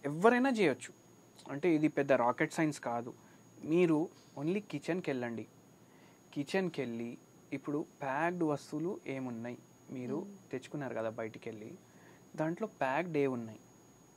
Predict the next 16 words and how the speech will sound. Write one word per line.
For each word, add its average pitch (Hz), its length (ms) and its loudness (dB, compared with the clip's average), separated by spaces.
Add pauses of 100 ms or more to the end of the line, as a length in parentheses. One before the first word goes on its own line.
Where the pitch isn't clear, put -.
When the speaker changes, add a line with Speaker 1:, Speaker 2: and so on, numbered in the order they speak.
(140)
Speaker 1:
అంటే 127 220 -4 (340)
టొమాటో 135 320 -2
సాస్ 127 300 -4
ఉంటుంది 123 300 -6
మీ 113 60 -10
కిచెన్లో. 113 440 -12 (1080)
ఆ 151 140 6
టొమాటో 156 540 4
సాస్ 151 580 2 (340)
అది 160 240 -4 (140)
అల్ట్రా 151 360 2
ప్రాసెస్డ్. - 560 -6 (580)
Speaker 2:
యా. 160 160 -10 (220)
Speaker 1:
అంటే 139 240 -4 (400)
టొమాటో 175 300 4
సాస్ 170 460 2